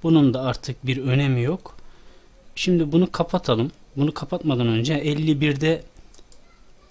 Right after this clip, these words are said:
mesela satışı gerçekleştirdik. Şimdi bu durumdan nasıl kar elde edeceğimize bakalım.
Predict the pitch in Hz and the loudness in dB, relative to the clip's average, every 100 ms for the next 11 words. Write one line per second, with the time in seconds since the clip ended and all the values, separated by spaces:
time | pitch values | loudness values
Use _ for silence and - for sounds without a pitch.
0 | - - - 127 - 113 110 - - 123 | -20 -18 -6 -2 0 0 -2 0 0 -2
1 | - 123 127 117 113 - 110 - 110 - | -2 -4 -2 -2 -2 -2 -4 -6 -4 -4
2 | - 95 113 170 - - - - - - | -4 -8 -6 -8 -10 -20 -20 -20 -20 -10
3 | - 151 147 190 208 - 143 160 160 151 | 0 0 2 -2 -8 -14 -6 -2 0 2
4 | 135 127 165 170 160 - 170 - - 151 | 2 2 4 4 4 4 0 -4 -4 -2
5 | 147 143 131 139 131 127 123 131 123 123 | 0 -2 -2 -2 -2 -2 -2 0 0 0
6 | 104 90 107 139 | -4 -8 -8 -8